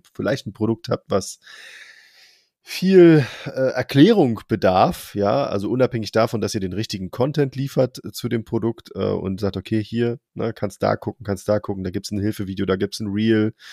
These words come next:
ähm, im Grunde, was ja Corinna auch schon gerade erklärt hat, ähm, dass ihr eben selber euch auch vielleicht eine Lösung sucht, wenn die Kunden trotzdem viel schreiben, die dann alles irgendwie gesamthaft abbildet und ihr nicht in fünf Accounts rein müsst, um da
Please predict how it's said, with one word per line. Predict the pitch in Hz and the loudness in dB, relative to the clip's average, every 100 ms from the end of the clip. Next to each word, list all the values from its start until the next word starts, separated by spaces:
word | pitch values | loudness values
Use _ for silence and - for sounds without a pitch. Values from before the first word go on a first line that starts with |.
| - - _ | -20 -20 _
ähm, | 104 98 95 | -4 -2 -2
im | 98 | -8
Grunde, | 90 101 104 | -4 -2 0
was | 95 104 | 0 0
ja | 101 | -2
Corinna | - 98 107 107 | -6 -8 -6 -4
auch | 92 107 | -4 -6
schon | - 98 | -8 -6
gerade | 92 98 90 | -2 -2 -2
erklärt | 92 - 113 131 | -6 -2 -2 0
hat, | 110 - - - - - _ | -4 -8 -16 -20 -20 -20 _
ähm, | 95 95 92 90 - _ | -2 0 -2 -6 -14 _
dass | - 101 | -6 -4
ihr | 98 | -4
eben | 92 92 87 | -4 -4 -2
selber | 101 117 110 | 0 2 0
euch | 92 - | -2 -4
auch | 95 | -10
vielleicht | - 95 92 | -6 -6 -4
eine | 95 | -4
Lösung | 95 117 123 98 90 | 0 0 -2 -4 -6
sucht, | 98 127 139 - - | -6 -6 -8 -16 -6
wenn | 95 | -4
die | 90 | -4
Kunden | - 110 92 | -6 -6 -4
trotzdem | - 120 - 92 | -6 -6 -6 -8
viel | - 90 | -6 -6
schreiben, | - - 92 87 110 - - - _ | -6 -4 -4 -4 -6 -12 -20 -20 _
die | - | -8
dann | 98 90 - | -4 -4 -2
alles | 92 95 113 131 147 - - - _ _ _ _ _ _ | 0 2 2 0 -2 -6 -14 -18 _ _ _ _ _ _
irgendwie | 101 104 104 107 98 | -6 -6 -6 -8 -4
gesamthaft | 110 95 104 127 123 - - - 110 110 - | -2 4 4 2 -6 -16 -18 -6 -2 -2 -4
abbildet | 120 - 113 101 85 85 | -6 -2 0 0 -2 -8
und | - 98 - | -10 -10 -6
ihr | 104 | -4
nicht | 101 - | -4 -6
in | 98 | -10
fünf | 98 123 117 | -8 -8 -8
Accounts | 92 - 107 117 98 | -6 -2 -2 -4 -4
rein | 87 92 | -4 -2
müsst, | 95 - - | -4 -6 -8
um | 92 | -6
da | 87 87 92 90 | -2 2 2 0